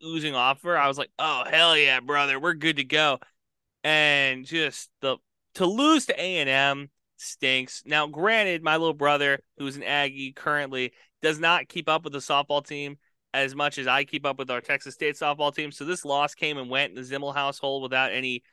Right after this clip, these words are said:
razzing of, uh, the older brother. I'm very happy about that.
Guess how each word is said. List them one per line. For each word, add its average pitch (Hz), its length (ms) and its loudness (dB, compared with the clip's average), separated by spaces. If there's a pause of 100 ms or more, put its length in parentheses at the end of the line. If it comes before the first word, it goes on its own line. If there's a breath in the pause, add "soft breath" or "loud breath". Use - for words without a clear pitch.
(160)
razzing 139 800 0 (640)
of, 131 200 2
uh, 131 120 2
the 131 100 -4
older 135 220 -2
brother. 135 300 2
I'm 127 120 -2
very 131 180 2
happy 131 280 0
about 127 220 -2
that. 131 280 2